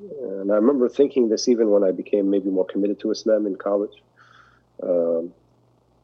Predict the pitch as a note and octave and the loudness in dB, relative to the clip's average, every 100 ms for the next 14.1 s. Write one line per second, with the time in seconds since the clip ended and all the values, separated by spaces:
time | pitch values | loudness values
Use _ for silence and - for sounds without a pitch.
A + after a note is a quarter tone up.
0 | _ F2+ - - - G#2 - G#2 G#2 F#2 | _ -10 -8 -8 -6 -6 -2 -2 -2 -4
1 | F2+ - G2+ G#2 F#2 F#2+ F#2 F#2+ F2+ F#2 | -6 -4 -2 0 0 0 -2 -2 0 2
2 | F#2+ - E2+ E2 E2 - _ - - E2+ | 2 -2 -2 -4 -6 -14 _ -16 -12 -10
3 | E2 - F#2 E2+ - F2+ F#2 F#2 F2 E2+ | -10 -6 -4 -4 -2 -2 2 0 0 -8
4 | - F2 - E2 E2 D#2+ - A2+ - F#2+ | -2 -2 -2 -4 -2 -4 -2 -4 2 2
5 | F#2 - G2 - - G#2 F#2 E2+ F2+ F2+ | 2 0 -2 -4 -6 -4 -4 -4 -4 -6
6 | F2+ G2 - G2+ - - - F#2 - F#2+ | -6 -8 -6 -6 -6 -6 -2 -2 0 -2
7 | - G#2 F2 F2+ F#2+ F#2 F#2+ F#2 F#2+ F#2+ | 0 -2 0 2 2 2 0 0 0 0
8 | G2 F2+ - E2 D#2+ _ _ _ _ _ | -4 -4 -2 -2 -4 _ _ _ _ _
9 | _ _ - F2 E2+ E2+ F2+ F2 F2+ G2 | _ _ -8 -4 -4 -4 -2 -2 -2 -2
10 | - F2+ E2+ F#2 - - - - - - | -2 -2 -2 -2 -6 -8 -8 -6 -6 -6
11 | - - F2+ - _ - - - - B2+ | -2 0 0 -2 _ -20 -20 -20 2 2
12 | B2+ - B2+ A#2 G2+ A2 A#2 - - - | 4 0 0 0 0 0 0 -4 -12 -4
13 | A#2+ G#2 G2+ G2 F#2+ F#2 F2+ F2 E2+ F2 | 0 2 2 0 0 0 0 -2 -4 -6